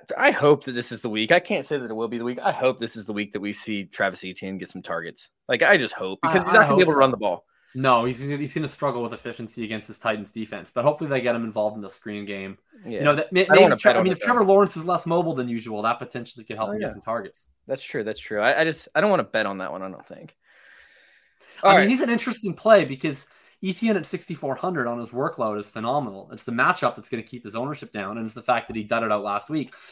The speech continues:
Speaker 2: But, I mean, he was well on his way to a totally fine performance last week. The game just got totally out of control on them. So, like, his role is great. He's coming off an eighty-eight percent snap share. They just waived Darrell Henderson.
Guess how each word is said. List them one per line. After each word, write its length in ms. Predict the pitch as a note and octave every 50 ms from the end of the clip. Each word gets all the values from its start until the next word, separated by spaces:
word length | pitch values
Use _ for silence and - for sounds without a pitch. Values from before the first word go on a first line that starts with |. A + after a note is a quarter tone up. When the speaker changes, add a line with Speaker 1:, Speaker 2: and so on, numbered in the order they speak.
| - - _
Speaker 2:
But, 140 | - F3+ E3+
I 60 | E3+
mean, 80 | E3 D#3+
he 100 | G3 B3+
was 120 | A#3 D#3
well 220 | A#2 C3 D3+ E3 E3+
on 100 | D#3+ C3+
his 120 | A2+ A#2
way 160 | A#2+ C#3 D3+
to 160 | D3+ C3 A#2 A2
a 100 | G2+ -
totally 380 | - D#3 E3+ E3+ D3+ C3 A#2
fine 280 | - - C3 B2+ B2+ B2+
performance 520 | A#2+ A2 - - C3 C#3 C#3+ C#3 C#3 -
last 240 | A2 G#2 G2+ - -
week. 180 | D#3 E3 D#3+ -
The 60 | B2
game 220 | A#2 C3+ D3 D3+
just 120 | D3+ - -
got 200 | A#2+ - - -
totally 260 | C#3 C3+ B2+ A#2+ A#2+
out 80 | A2+
of 60 | A2 -
control 420 | - G2+ - - B2+ C#3+ C#3 A#2+
on 140 | G2+ G2 G2+
them. 240 | G2 F#2+ F#2+ G#2 - _ _ _ _ _ _ - -
So, 140 | C#3+ B2
like, 160 | A#2+ A#2 A#2+ -
his 160 | A3+ F3 B2+
role 200 | B2+ D3+ F3+ -
is 100 | - -
great. 200 | - D#3 D#3+ A2+
He's 120 | A#2 -
coming 140 | - F#3 F3+
off 80 | D#3+ C#3
an 80 | B2+
eighty-eight 380 | - D3 D3 D3+ D3 D3+ D3 -
percent 300 | C#3 - - C#3 A2 -
snap 260 | - A#2 A#2+ C#3 -
share. 160 | - A#2+ A2
They 80 | G#2+ A2+
just 160 | B2+ B2+ A2+
waived 300 | G2 G#2 A2+ B2+ B2 -
Darrell 200 | A#2+ A2+ G#2 G2
Henderson. 480 | G#2+ A#2+ B2 A#2+ - - D2 - -